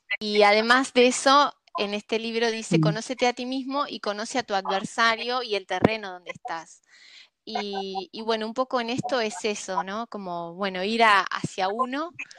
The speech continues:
Speaker 1: a, a conocerse a uno mismo y bajar al cuerpo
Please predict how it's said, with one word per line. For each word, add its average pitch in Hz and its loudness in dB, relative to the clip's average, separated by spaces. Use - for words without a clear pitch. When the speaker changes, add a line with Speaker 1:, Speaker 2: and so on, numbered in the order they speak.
Speaker 1:
a, 180 -2
a 202 -6
conocerse 226 -4
a 247 -6
uno 240 -8
mismo 262 -6
y 214 -8
bajar 208 0
al 220 2
cuerpo 302 -2